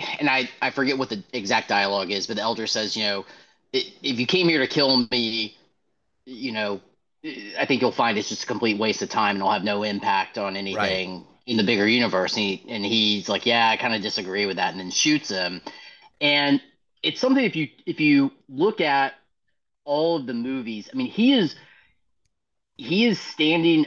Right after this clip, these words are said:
Speaker 1: up against, I guess, the high table all the way through, and he doesn't really relent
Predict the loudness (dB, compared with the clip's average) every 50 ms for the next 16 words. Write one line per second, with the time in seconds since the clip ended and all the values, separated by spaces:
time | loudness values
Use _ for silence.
0 | 2 -2 -2 -2 -2 -4 -6 -10 -10 -8 -4 -2 0 0 0 -2 -4 -8 -14 -20
1 | -20 _ _ _ _ _ _ _ _ _ _ _ _ _ _ _ _ _ -6 -2
2 | 0 2 0 0 0 0 0 0 2 2 0 0 0 2 2 4 4 4 4 4
3 | 4 2 0 -4 _ _ _ _ -2 0 2 4 4 4 2 0 -2 -2 -2 -2
4 | -2 -2 -2 -2 -4 -4 -6 -8 -12 _ _ _ _ _ _ _ -8 -2 2 4
5 | 4 4 4 4 2 0 -2 -4 -4 -4 -4 -4 -4 -4 -2 0 0 2 4 4
6 | 2 2 0 0 2 4 4 4 4 4 4 4 4 2 -2 -6 _ _ _ _
7 | _ _ _ _ _ _ _ _ _ _ -6 -4 -4 -2 0 0 2 2 2 2
8 | 0 -4 -12